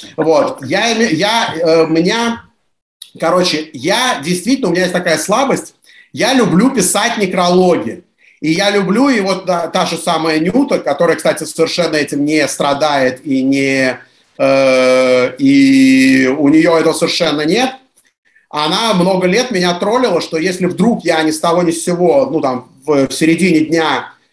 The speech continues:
ей что-то пишу, это значит, что кто-то умер. Вот. Э, но некрофилия — это несколько другое. Ну, просто, м, Миша, он как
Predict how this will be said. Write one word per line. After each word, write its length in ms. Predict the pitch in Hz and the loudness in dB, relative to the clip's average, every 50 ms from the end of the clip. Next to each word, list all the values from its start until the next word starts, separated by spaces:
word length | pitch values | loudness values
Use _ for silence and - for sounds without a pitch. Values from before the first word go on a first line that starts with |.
| _ - | _ -8
ей 240 | 135 151 180 175 170 | -4 0 0 0 0
что-то 320 | 165 - 175 165 - 165 | 2 0 0 0 0 -2
пишу, 580 | 156 - 170 160 - - - 247 277 302 302 302 | -4 -2 -4 -2 -2 -2 0 0 0 0 0 -2
это 220 | - 175 185 190 185 | -2 -2 0 0 0
значит, 280 | 180 208 226 233 233 | -2 -2 -2 -2 -2
что 100 | - 214 | -4 -6
кто-то 300 | 175 - 196 180 180 185 | -4 -2 -4 -2 0 0
умер. 400 | 175 165 143 120 113 110 95 - _ _ _ _ _ _ _ _ _ _ _ _ _ _ _ _ - | 2 2 2 0 0 -4 -6 -12 _ _ _ _ _ _ _ _ _ _ _ _ _ _ _ _ -10
Вот. 460 | - 139 135 131 127 120 110 110 - - _ _ _ _ _ _ | -4 -2 0 2 2 2 0 -4 -10 -18 _ _ _ _ _ _
Э, 440 | - - 143 147 151 151 151 151 147 | -4 -2 0 2 2 2 2 2 2
но 220 | 151 175 202 233 233 | 2 0 2 2 2
некрофилия — 760 | 233 233 226 247 233 226 254 247 247 240 247 302 320 311 269 | 2 2 2 0 0 2 2 2 2 4 4 4 4 2 0
это 100 | 247 262 247 | 0 0 0
несколько 480 | 254 247 247 240 - 269 240 - 247 | 0 -2 -2 -4 -4 -4 -2 0 0
другое. 580 | 240 247 269 240 240 302 294 254 196 160 143 139 | 2 2 0 0 0 2 2 2 2 2 0 -2
Ну, 120 | 170 208 185 | -4 -8 -6
просто, 500 | - 214 190 - - 214 202 196 190 190 | -6 -6 -6 -4 -2 -2 -2 -2 -2 -4
м, 320 | 202 196 190 190 185 185 | -6 -8 -6 -4 -2 -2
Миша, 280 | 208 226 220 220 208 196 | 0 -2 -2 -2 -2 0
он 160 | 185 185 185 | 0 0 0
как 280 | 185 196 185 185 - | 0 0 -2 -2 -6